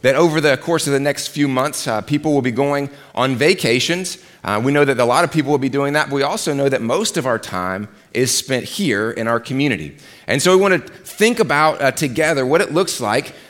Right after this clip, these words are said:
to take a breath and breathe, and to step back from kind of the things that we do in our lives and to evaluate, uh, our lives and, and the trajectory that they're on, and,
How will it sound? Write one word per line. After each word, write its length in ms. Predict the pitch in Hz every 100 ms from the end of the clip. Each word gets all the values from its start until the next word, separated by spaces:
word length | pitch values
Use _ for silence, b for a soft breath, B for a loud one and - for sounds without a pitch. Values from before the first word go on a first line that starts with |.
| B B B _
to 100 | -
take 220 | 127 151 147
a 60 |
breath 440 | 127 127 98 - -
and 160 | 92 B B B _ _ _ _ _ -
breathe, 580 | 104 117 80 73 - - - - _ _ _ b b b b
and 60 | 101
to 60 |
step 340 | 113 - 139 127
back 240 | 143 147
from 420 | - 147 139 135 B B B
kind 180 | - 156
of 60 | 147
the 80 |
things 420 | 139 156 165 170 139
that 160 | 143
we 180 | 147 143
do 360 | 110 147 165 165
in 180 | 156
our 140 | 135 131
lives 420 | 135 139 143 131
and 100 | 135
to 120 | 139
evaluate, 720 | 123 104 127 160 165 165 185 - B B B
uh, 120 | - 110
our 140 | 131
lives 420 | 143 135 147 170 139
and, 120 | 139
and 160 | 131
the 60 | 143
trajectory 760 | - 135 101 143 156 160 156
that 180 | 156 147
they're 300 | 143 143 135
on, 380 | 131 139 147 160
and, 280 | 120 120